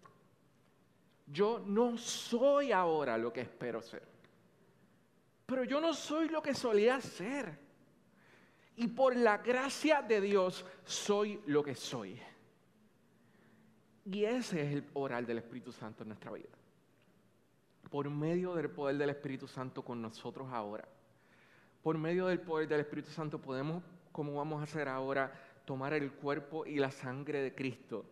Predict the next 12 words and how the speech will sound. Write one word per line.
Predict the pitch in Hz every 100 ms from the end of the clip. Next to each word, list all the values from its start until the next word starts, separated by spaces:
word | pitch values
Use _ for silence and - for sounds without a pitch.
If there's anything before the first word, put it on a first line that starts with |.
| - - - _
y | -
decir, | 127 123 - 160 143 107 - - - -
"Por | 131 127
este | 165 175 226
poder | 220 180 175
en | 180
nosotros, | 170 160 175 170 135
nosotros | 123 - 139 143
somos | - 143 143 127
una | 127 120
nueva | 117 113
creación. | 113 - 95 - 143